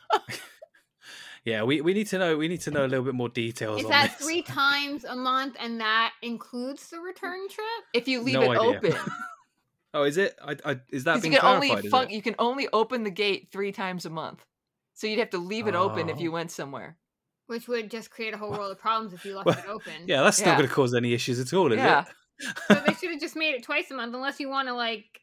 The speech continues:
Speaker 2: get someone, like, you're
Speaker 3: Yeah.
Speaker 2: sick of someone, you'd be like, "You know, I'm just gonna throw Franklin in the gate 'cause it's the last time
Speaker 3: Yeah.
Speaker 2: a month because
Speaker 3: I don't wanna
Speaker 2: I'm sick of
Speaker 3: see you
Speaker 2: this
Speaker 3: for
Speaker 2: guy."
Speaker 3: another month.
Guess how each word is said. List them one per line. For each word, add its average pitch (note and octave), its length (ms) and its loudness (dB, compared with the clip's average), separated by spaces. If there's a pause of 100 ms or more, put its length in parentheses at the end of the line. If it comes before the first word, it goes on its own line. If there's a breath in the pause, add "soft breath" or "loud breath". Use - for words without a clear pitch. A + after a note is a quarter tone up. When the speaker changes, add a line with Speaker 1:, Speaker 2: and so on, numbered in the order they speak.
Speaker 2:
get A#3+ 180 -4
someone, B3 400 -6
like, A#3+ 160 -8
you're G#3+ 160 -10
Speaker 3:
Yeah. A3+ 120 -4
Speaker 2:
sick C4+ 120 -4
of B3 80 -8
someone, A3+ 380 -6
you'd A3+ 100 -8
be A#3+ 60 -10
like, A#3+ 180 -6
"You C#4+ 60 -10
know, E4 100 2
I'm D#4+ 160 -2
just - 160 -14
gonna F4 140 -4
throw C4+ 180 -2
Franklin A#3+ 480 -6
in A3 220 -8
the A3 120 -4
gate A#3 380 -4
'cause A3 400 -16
it's - 160 -20
the A#3+ 80 -8
last A#3 340 0
time A3+ 160 -2
Speaker 3:
Yeah. A3+ 100 0
Speaker 2:
a - 20 0
month A3 360 -6
because G#3+ 480 -6 (240 soft breath)
Speaker 3:
I A3+ 60 8
don't B3+ 80 8
wanna G#3+ 140 10
Speaker 2:
I'm G3 60 4
sick - 100 0
of A#3+ 60 2
Speaker 3:
see A3+ 60 2
you A#3 60 2
Speaker 2:
this - 60 2
Speaker 3:
for - 60 6
Speaker 2:
guy." - 40 6
Speaker 3:
another F#3+ 220 6
month. F#3 340 8